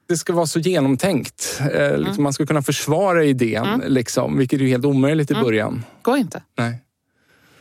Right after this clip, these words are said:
Speaker 1: Ja. Jag tänker så här, det här har vi ju på sätt och vis pratat om rätt länge. Så här, va-, varför är det så svårt för, eh, jag, jag vill säga stora organisationer att vara innovativa, men, och, så här, organisation, varför är det så svårt för organisationer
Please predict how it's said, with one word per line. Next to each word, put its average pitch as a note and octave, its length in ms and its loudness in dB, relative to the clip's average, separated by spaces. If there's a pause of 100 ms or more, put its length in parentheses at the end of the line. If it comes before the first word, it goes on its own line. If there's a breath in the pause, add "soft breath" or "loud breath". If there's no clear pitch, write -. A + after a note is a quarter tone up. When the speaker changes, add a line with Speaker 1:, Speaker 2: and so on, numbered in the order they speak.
(240 soft breath)
Speaker 1:
Ja. B2 300 -2 (1040 loud breath)
Jag F#3 180 0
tänker G#3+ 180 0
så F3 100 0
här, D3 60 0
det D#3 120 -2
här G3 180 2
har G#3+ 80 2
vi G#3+ 100 0
ju A3 140 0 (420)
på E3+ 120 -2
sätt E3 200 -4
och F3+ 60 0
vis G3+ 180 0
pratat F3+ 420 -2
om C#3+ 160 2
rätt A#2+ 160 -2
länge. C#3+ 400 0 (140)
Så - 140 -4
här, - 60 -2
va-, D#3 180 -2
varför F#3+ 360 -2
är F#3 80 2
det F3+ 60 0
så E3+ 140 -6
svårt - 400 -2
för, D3 300 -2 (180)
eh, C3 240 -12
jag, D#3+ 220 -8
jag F3+ 140 0
vill A#3 260 0
säga C3+ 240 0
stora D3+ 560 -2
organisationer C#3 640 2
att B2 140 0
vara A#2+ 200 0
innovativa, A#2 440 0
men, D3+ 240 0 (100)
och, - 120 -4 (140)
så D#3 120 -2
här, D3 100 -4
organisation, E3+ 680 0
varför F#3+ 220 0
är - 20 -4
det E3+ 40 -6
så D#3 60 -8
svårt F#3 280 -2
för - 80 -10
organisationer D3+ 720 -2